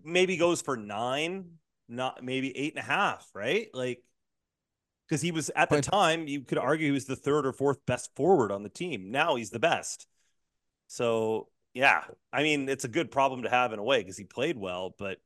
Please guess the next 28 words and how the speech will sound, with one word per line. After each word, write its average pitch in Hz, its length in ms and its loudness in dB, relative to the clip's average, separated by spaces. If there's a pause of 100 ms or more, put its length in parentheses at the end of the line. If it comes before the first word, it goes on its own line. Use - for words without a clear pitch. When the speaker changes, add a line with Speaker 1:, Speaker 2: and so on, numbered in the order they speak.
(340)
Speaker 1:
I 147 140 6
don't 143 100 2
know. 131 200 4
I 117 120 2
don't 180 240 -4
see, 160 400 -4
like, 113 320 -4 (560)
I, - 220 -16
I, 120 220 -2
I, 120 100 -6
Treliving, 180 560 2 (100)
like, 131 140 -12
he's 151 220 -10
kind 165 280 -2
of 160 80 -2
inherited 131 540 -2
this 151 240 -2
a 151 60 -6
little 147 240 -2
bit, 147 280 0
like, 117 160 -8
with 110 140 -10
the 104 120 -6
other 113 140 -6
three 143 220 -10
contracts, 143 720 -6
but, 120 160 -6
like, 104 200 -10